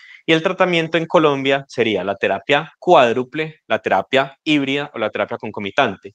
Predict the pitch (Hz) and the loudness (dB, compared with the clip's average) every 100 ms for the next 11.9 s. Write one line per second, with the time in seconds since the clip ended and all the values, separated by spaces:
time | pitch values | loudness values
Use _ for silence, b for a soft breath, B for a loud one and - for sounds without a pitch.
0 | _ 147 143 156 156 151 147 139 131 127 | _ -6 0 0 0 -2 -4 0 2 2
1 | 113 104 104 127 - 127 127 131 123 123 | 0 -2 -2 -4 -2 -2 2 2 0 -4
2 | 120 131 123 135 147 147 143 127 131 - | -4 -4 -4 -4 0 2 2 0 -4 -10
3 | B B B B 113 107 107 107 113 110 | B B B B 2 2 0 2 2 2
4 | - - 120 107 101 104 110 117 113 127 | -2 -10 -4 2 2 2 -4 -6 -4 -4
5 | 135 120 98 98 107 110 101 95 92 90 | -4 -4 -2 -4 -2 -4 -4 -8 -8 -6
6 | 92 - 98 82 _ b b b b 127 | -6 -2 -2 -2 _ b b b b 0
7 | 131 131 135 151 151 139 139 - 104 104 | 0 -2 0 2 2 -2 -4 -6 -2 2
8 | 101 - _ _ - 123 131 127 139 127 | 2 0 _ _ -2 -2 -2 -4 -4 -6
9 | 113 95 110 131 127 131 127 120 120 117 | -6 -6 -6 -6 -10 2 2 2 -2 -4
10 | 117 120 113 - 117 117 113 - 101 101 | -4 -4 -12 -12 -4 -2 -2 -6 -6 -6
11 | 101 92 87 90 _ _ - - | -6 -6 -6 -10 _ _ -20 -20